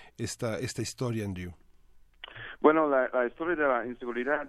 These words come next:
Speaker 2: eh, obviamente tiene mucho que ver, eh, con la, la, la, la corrupción en cierta medida, pero también tiene que ver con la, el factor, este, externo, eh, del poder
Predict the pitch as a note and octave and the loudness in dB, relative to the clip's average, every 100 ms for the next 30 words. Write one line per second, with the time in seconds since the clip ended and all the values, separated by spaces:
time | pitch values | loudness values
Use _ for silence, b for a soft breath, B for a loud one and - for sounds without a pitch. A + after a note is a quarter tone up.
0 | - G#2 G#2 G#2 - A#2+ B2 B2 A#2+ - | -2 0 2 2 0 -2 -2 -2 -2 0
1 | A2 A2 G#2+ - - A2 A2+ G#2+ G2 B | 2 2 0 -2 -2 2 4 2 0 B
2 | B - G#2 G2 F#2+ - B2 A#2+ A#2+ A2+ | B 0 2 2 -2 0 2 4 2 -2
3 | F#2+ F#2 - F#2+ - F#2+ - G2+ - A2+ | 0 0 0 -4 0 0 2 0 2 2
4 | A#2+ - D3 A#2+ G2 - A2+ G#2+ G2+ C#3+ | 2 0 -4 -2 -6 -4 -4 -2 -2 0
5 | D#3 A2 - A2 G#2 B2 C#3 D3 C3 A2+ | 2 2 2 2 2 0 0 -2 -4 -6
6 | A2+ G#2 A2 - F#2+ F#2 F2+ F2+ E2+ B | -2 0 0 0 -2 0 2 2 0 B
7 | B B F2+ F#2 - G2+ - B2 A2+ A2 | B B 0 2 2 -2 2 2 4 0
8 | A2+ - G2 F#2 F#2 - - G2+ - - | -4 -4 -2 -2 -4 -10 -6 -6 -6 -2
9 | - D3+ D#3 B2 F#2 A2 B B B - | 2 2 2 -4 -8 -8 B B B 2
10 | G2 F#2+ G2 G#2+ G2+ G#2 G2+ A2+ A#2+ A#2 | 4 4 4 2 2 0 4 4 4 0
11 | A#2 A#2+ A2+ | -4 -10 -10